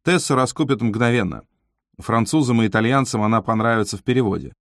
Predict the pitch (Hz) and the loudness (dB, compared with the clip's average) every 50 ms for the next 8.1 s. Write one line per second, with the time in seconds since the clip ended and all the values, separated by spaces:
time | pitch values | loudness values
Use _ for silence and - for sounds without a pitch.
0 | _ _ - - 107 113 107 123 117 - 123 123 117 104 117 117 120 143 131 95 | _ _ -6 -2 -2 0 0 -2 -2 0 0 0 0 0 0 0 2 2 0 0
1 | 87 95 95 90 - - 82 - - _ _ _ - - 104 95 104 98 98 104 | 0 -4 -4 -4 -6 -10 -14 -14 -16 _ _ _ -10 -6 -4 -4 -2 0 2 2
2 | 104 113 147 139 - 104 95 - 113 107 101 95 92 104 95 95 92 104 95 92 | 2 2 2 0 0 -4 -4 -2 -2 -2 0 0 -2 -2 -2 -2 -4 -4 -6 -6
3 | - 87 80 82 85 - - _ _ _ _ _ _ _ _ _ _ _ _ _ | -6 -10 -10 -12 -16 -20 -20 _ _ _ _ _ _ _ _ _ _ _ _ _
4 | _ _ - 165 175 170 156 135 143 170 190 180 160 165 160 151 139 - - 151 | _ _ 2 4 4 4 4 4 4 4 4 4 2 2 2 0 0 0 0 0
5 | 139 - 120 127 123 123 120 143 143 120 - - - 113 98 123 117 113 139 156 | 0 2 2 0 0 2 2 0 0 0 -2 -2 -4 -2 -2 -2 0 2 2 2
6 | 165 151 131 143 135 - 135 120 120 120 123 139 156 156 139 135 127 113 113 127 | 2 2 0 0 0 0 2 2 2 2 2 0 0 0 0 -2 -2 0 2 2
7 | 147 139 - 131 110 120 131 113 127 120 - 151 135 - - 101 87 78 - - | 2 0 0 -4 -4 -4 -2 -2 -2 -2 0 -2 -2 -2 -2 -4 -6 -6 -8 -12
8 | 62 - | -14 -16